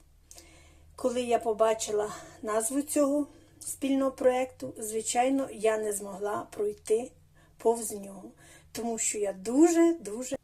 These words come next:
люблю осінь. Ця пора року найулюбленіша для мене. Скажіть мені, будь ласка, як можна не любити різнобарв'я осені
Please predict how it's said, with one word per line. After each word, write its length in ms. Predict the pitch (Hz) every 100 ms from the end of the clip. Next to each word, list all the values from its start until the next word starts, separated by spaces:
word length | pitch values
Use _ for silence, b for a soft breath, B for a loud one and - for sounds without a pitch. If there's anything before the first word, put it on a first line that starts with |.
| _ _
люблю 440 | 220 214 202 226 -
осінь. 440 | 208 196 - 220 214
Ця 160 | 247
пора 300 | 226 226 214
року 440 | 202 233 285 311 302
найулюбленіша 1200 | 233 220 220 214 226 208 202 233 269 262 262 - 220
для 180 | 220
мене. 440 | 214 190 185 185 214 _ _ - _ _ _ _ _ _ _ _ B B B B B B -
Скажіть 440 | - 254 247 339
мені, 200 | 262 240
будь 180 | 214 208
ласка, 400 | 196 196 - 190
як 440 | 196 240 254 240
можна 640 | 226 226 226 220 196 196 214
не 180 | 214
любити 600 | 208 196 226 320 330 208 208 - - _ b b b b b
різнобарв'я 1080 | 226 220 220 220 208 196 226 302 262 214 190 - _
осені 640 | 220 208 - 202 190 196